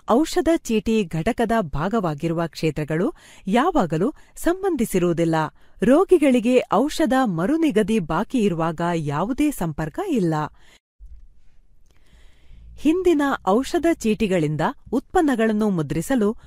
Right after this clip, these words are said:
ಮತ್ತು ನಕಲಿಸಲು ಯಾವುದೇ ಆಯ್ಕೆ ಇಲ್ಲ. ಔಷಧಿಗಳನ್ನು ಯಾವಾಗ ಶಿಫಾರಸು ಮಾಡಲಾಗಿದೆ, ಯಾವಾಗ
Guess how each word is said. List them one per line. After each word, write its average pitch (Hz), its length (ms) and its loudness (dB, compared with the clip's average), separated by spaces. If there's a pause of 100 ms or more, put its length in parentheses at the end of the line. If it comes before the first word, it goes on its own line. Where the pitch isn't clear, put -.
(160)
ಮತ್ತು 180 360 -2
ನಕಲಿಸಲು 180 800 0 (140)
ಯಾವುದೇ 277 500 0
ಆಯ್ಕೆ 165 580 -4
ಇಲ್ಲ. 180 200 0 (1120)
ಔಷಧಿಗಳನ್ನು 262 800 2
ಯಾವಾಗ 214 560 -2 (120)
ಶಿಫಾರಸು 285 640 -4
ಮಾಡಲಾಗಿದೆ, 165 760 -4 (440)
ಯಾವಾಗ 247 500 0